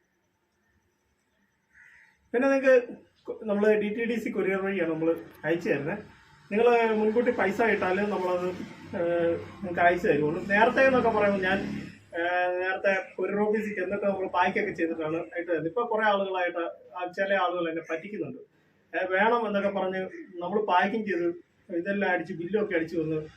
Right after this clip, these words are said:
കൊറിയർ ഓഫീസിൽ ചെല്ലുമ്പോൾ അവർ പറയും പൈസ കയറുന്നില്ല എന്നൊക്കെ പറഞ്ഞ് ഓരോ ഉടന്ന നയങ്ങൾ പറയും. അപ്പോൾ അതുകൊണ്ട് നിങ്ങൾ പൈസ തന്നെങ്കിൽ മാത്രമേ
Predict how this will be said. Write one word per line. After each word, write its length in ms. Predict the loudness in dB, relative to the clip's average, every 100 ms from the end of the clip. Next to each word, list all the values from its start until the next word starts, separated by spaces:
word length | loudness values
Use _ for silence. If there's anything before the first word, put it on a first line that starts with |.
| -20 -20 -14 -4
കൊറിയർ 220 | 2 6 6
ഓഫീസിൽ 240 | 4 2
ചെല്ലുമ്പോൾ 260 | 0 0 2
അവർ 80 | 2 2
പറയും 200 | 2 0 0
പൈസ 160 | 2 2 2
കയറുന്നില്ല 420 | 0 -2 -2 -2 -2
എന്നൊക്കെ 240 | -4 -4 -2 -2
പറഞ്ഞ് 200 | -2 -2 -2 -4
ഓരോ 160 | -2 0 -2 -4 -8
ഉടന്ന 220 | -4 -4 -2
നയങ്ങൾ 240 | -4 -4 -4
പറയും. 160 | -6 -6
അപ്പോൾ 120 | -4
അതുകൊണ്ട് 220 | -2 -2 -4
നിങ്ങൾ 160 | -4 -4 -4
പൈസ 180 | -4 -2
തന്നെങ്കിൽ 320 | -2 -2 -4 -6
മാത്രമേ 300 | -8 -6 -6